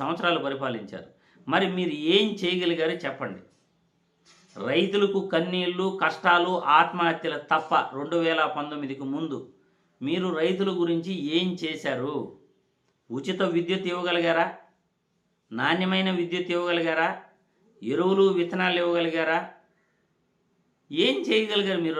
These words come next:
రైతుల కోసం? పోనీ ఈ క్రాఫ్ట్ ఇన్సూరెన్స్ ఏదైనా ఇవ్వగలిగారా? ఇన్‌పుట్ సబ్సిడీ ఏదైనా ఇవ్వగలిగారా? గిట్టుబాటు ధర ఏదైనా రైతులకు ఇవ్వగలిగారా? మళ్ళీ రైతుల గురించి,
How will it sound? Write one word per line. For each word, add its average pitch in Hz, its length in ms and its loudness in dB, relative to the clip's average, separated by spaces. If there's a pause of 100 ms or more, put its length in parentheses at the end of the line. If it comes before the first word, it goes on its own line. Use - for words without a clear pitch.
రైతుల 175 320 -2
కోసం? 113 300 -8 (1160)
పోనీ 185 220 2 (280)
ఈ 180 40 -2 (140)
క్రాఫ్ట్ 185 300 2
ఇన్సూరెన్స్ 185 640 -2
ఏదైనా 175 360 0
ఇవ్వగలిగారా? 165 560 0 (920)
ఇన్‌పుట్ 190 520 0
సబ్సిడీ 180 380 -2 (120)
ఏదైనా 170 380 0
ఇవ్వగలిగారా? 165 600 0 (760)
గిట్టుబాటు 190 600 2 (100)
ధర 175 140 6 (100)
ఏదైనా 175 300 2 (100)
రైతులకు 165 400 0
ఇవ్వగలిగారా? 160 580 -2 (1400)
మళ్ళీ 214 400 2
రైతుల 226 400 2
గురించి, 208 360 -4